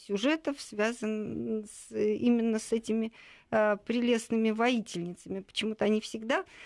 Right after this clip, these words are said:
всеми восп-, ну, вс-, э, э, история всегда одевает всех во флер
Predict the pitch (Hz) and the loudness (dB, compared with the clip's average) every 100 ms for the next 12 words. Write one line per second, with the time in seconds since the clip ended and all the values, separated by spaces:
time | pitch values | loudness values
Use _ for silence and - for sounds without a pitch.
0 | - - - 269 220 202 208 - 240 294 | -20 -12 0 4 4 0 -8 -2 2 2
1 | - - - - 240 - 233 - 214 233 | 0 -14 -18 -18 -18 -12 -12 -12 -16 -16
2 | - 247 - 285 240 220 - - 226 226 | -6 -6 0 2 4 2 0 -6 -2 0
3 | 254 220 226 214 220 240 226 220 - - | 0 0 -2 -4 -2 2 2 0 -4 -2
4 | 226 - 208 208 202 220 233 226 | -2 -4 -2 -2 -2 0 2 2